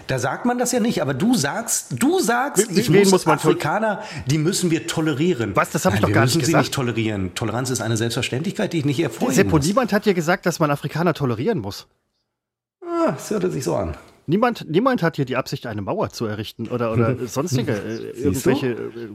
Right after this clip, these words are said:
Speaker 2: hanebüchenen
Speaker 1: Unterstreichen, unterstreichst du nur deine Glaubwürdigkeit.
Speaker 2: Hane-, hanebüchenen. Wir waren, die, das Schulungsgebäude war, ähm, teilweise erweitert um einen modernen Bau, in dem man gepennt hat. Das war das, ähm,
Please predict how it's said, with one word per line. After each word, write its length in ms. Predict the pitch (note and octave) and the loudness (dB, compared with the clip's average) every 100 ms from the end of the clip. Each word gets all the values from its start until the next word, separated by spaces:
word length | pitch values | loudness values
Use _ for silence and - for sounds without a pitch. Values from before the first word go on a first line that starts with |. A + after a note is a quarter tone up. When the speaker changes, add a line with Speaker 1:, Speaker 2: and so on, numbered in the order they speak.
| F#2 _ - | -16 _ -6
Speaker 2:
hanebüchenen 760 | - E3 G#3+ C#3+ E3+ D#3 E3 D#3+ | 2 4 4 2 2 2 2 2
Speaker 1:
Unterstreichen, 280 | - - | 0 -2
unterstreichst 600 | D#3 D#3 - - E3 F3+ | -2 0 -2 -2 -4 -2
du 40 | G3+ | 0
nur 140 | G3 | 2
deine 220 | G3 G#3 F#3 | 0 -2 0
Glaubwürdigkeit. 520 | F#3+ A2+ A2 - C#3 | -2 -2 -4 -2 0
Speaker 2:
Hane-, 300 | G#3+ F#3+ B2+ | 2 0 0
hanebüchenen. 720 | D3+ A3 G3+ D3+ F#3 F3+ F3 - - | 0 2 0 -2 -2 0 0 -2 -8
Wir 200 | C#3+ D3+ | 0 2
waren, 360 | D3+ G#3+ G#3+ D#3 | 4 2 0 -4
die, 100 | E3 | -4
das 260 | - D#3+ | 0 -2
Schulungsgebäude 880 | - A3+ B3+ A3+ - - A#2+ D3 G3 | -2 -4 -2 -4 -6 0 2 2 2
war, 320 | D3+ D3+ D#3 | 2 2 2
ähm, 180 | B2+ C#3+ | 2 0
teilweise 420 | - D#3+ F3 F3 | 0 0 2 2
erweitert 540 | D#3 B2 B2 E3 F3+ G#2+ | 2 2 2 2 0 0
um 200 | C3 D3 | 0 2
einen 220 | C3 C#3 | 2 2
modernen 440 | C3 B2 C3 D3 | 2 2 2 2
Bau, 240 | A2+ C3 B2+ | 2 2 2
in 60 | |
dem 140 | G#2+ B2 | 0 0
man 140 | A#2+ | -2
gepennt 360 | A#2 - B2+ C#3 | -2 -2 -2 -2
hat. 240 | G2+ - | -6 -6
Das 160 | A#2 - | -8 -2
war 160 | B2 | 0
das, 320 | C3+ B2 - - | 2 0 -4 -8
ähm, 360 | G#2+ G#2 G#2+ | -6 -4 -6